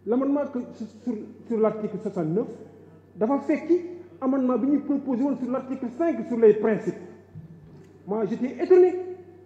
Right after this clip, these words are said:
quand dans les principes, ñu proposé ni ñu dugal, ñu ne leen dugal leen fa subsidiarité. Techniciens yi fi nekk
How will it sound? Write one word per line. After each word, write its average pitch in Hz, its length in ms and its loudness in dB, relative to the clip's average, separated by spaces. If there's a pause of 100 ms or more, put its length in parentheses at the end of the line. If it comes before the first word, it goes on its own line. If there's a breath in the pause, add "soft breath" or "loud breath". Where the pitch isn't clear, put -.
(380)
quand 330 200 2
dans 285 180 2
les 226 100 6
principes, 233 460 2 (760)
ñu 233 140 4
proposé 269 480 2
ni 247 120 6
ñu 233 40 2
dugal, 269 480 4
ñu 254 80 2
ne 254 160 2
leen 196 260 4
dugal 277 220 4
leen 269 140 0
fa 240 80 0
subsidiarité. 220 680 4 (840)
Techniciens 190 380 4
yi 190 100 6
fi 208 160 0
nekk 208 140 4